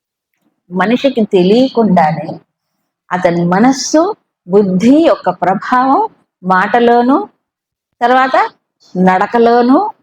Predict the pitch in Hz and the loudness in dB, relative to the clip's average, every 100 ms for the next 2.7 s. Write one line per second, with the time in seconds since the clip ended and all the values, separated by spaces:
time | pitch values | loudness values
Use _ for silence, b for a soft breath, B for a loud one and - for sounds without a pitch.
0 | _ _ - 262 262 262 262 311 320 - | _ _ -2 2 2 0 0 0 0 0
1 | 311 285 277 277 262 262 262 - 220 208 | 2 2 0 0 2 2 0 0 0 2
2 | 202 330 381 220 - - | 2 0 -2 -4 -8 -12